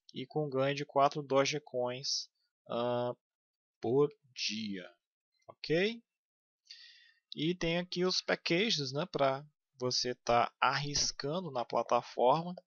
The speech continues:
Ah, temos aqui o inicial de quinhentos, um de mil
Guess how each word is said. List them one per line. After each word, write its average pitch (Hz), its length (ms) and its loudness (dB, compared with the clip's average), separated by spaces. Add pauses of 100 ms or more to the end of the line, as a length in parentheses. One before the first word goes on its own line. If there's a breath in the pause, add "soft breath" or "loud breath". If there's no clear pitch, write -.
(720)
Ah, 120 580 0 (180)
temos 120 360 -4
aqui 110 520 -2 (1900)
o 110 40 -2
inicial 113 380 2
de 113 80 -4
quinhentos, 160 560 -2 (140)
um 135 100 -10
de 135 160 -4
mil 156 320 -2